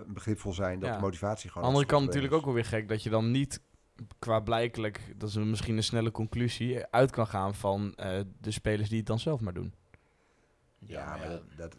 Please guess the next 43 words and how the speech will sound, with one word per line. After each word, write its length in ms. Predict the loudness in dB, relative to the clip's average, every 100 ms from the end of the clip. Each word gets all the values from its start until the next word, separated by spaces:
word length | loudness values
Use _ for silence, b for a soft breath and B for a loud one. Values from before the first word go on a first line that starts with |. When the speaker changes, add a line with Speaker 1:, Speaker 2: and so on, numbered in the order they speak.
| -14
Speaker 1:
ja. 180 | -8
Speaker 3:
had 160 | -2 0
jij 120 | 2
dat 160 | 2 2
wel 160 | 4
op 120 | 2 0
de 100 | -4
middelbare 420 | 0 2 4 2
school 320 | 0 0 2
als 140 | 2
ze 80 | -2
vroegen, 320 | -6 -6 -4
"Nou, 160 | -4 -4
Dimitri, 320 | -2 -4 -4
doe 100 | -2
jij 160 | 0 0
je 60 | 2
huiswerk?" 400 | 0 0 0 4
Speaker 2:
Nee, 160 | 8
Speaker 3:
En 60 | 8
Speaker 2:
oké, 160 | 10
Speaker 3:
niet 80 | 6
Speaker 2:
maar 100 | 8
daar 100 | 8 10
hadden 180 | 10
we 60 | 8
het 80 | 4
natuurlijk 260 | 4 6
aan 80 | 4
het 80 | 2
begin 200 | 0 -2
van 120 | -2
de 60 | -2
podcast 440 | 0 0 0 0
over, 200 | 2 2
hè. 80 | 0
We 80 | -2
spelen 380 | -4 0 2 2
nu 100 | 4
wel 240 | 8 8 8
op, 240 | 4 2
op 160 | -2 2
een, 300 | 2 2